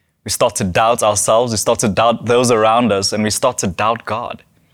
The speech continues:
And we start to run in so many places. And that's exactly, <laughs> that's exactly what the Hebrews must have gone through.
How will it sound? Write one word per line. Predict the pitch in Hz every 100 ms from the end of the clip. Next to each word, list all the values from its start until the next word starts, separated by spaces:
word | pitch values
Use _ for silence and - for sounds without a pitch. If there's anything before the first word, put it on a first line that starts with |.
| _ _ _ _ _
And | 113
we |
start | 110 139 127
to | -
run | 107 110 123 120 117 -
in | 113
so | - 135 120
many | 117 110
places. | - 101 101 - - - _ _ _ _ _ _ _ _ _ -
And | 113
that's | 123 127
exactly, | 110 101 123 120 113 101 95 _ _ _ _ _
<laughs> | - 95 - 127
that's | 120 127 131
exactly | 110 123 120
what | 123 113
the | 113
Hebrews | 95 120 107 101 98 - - _ _ _
must | 113 107
have | 107
gone | 87 104 104
through. | - -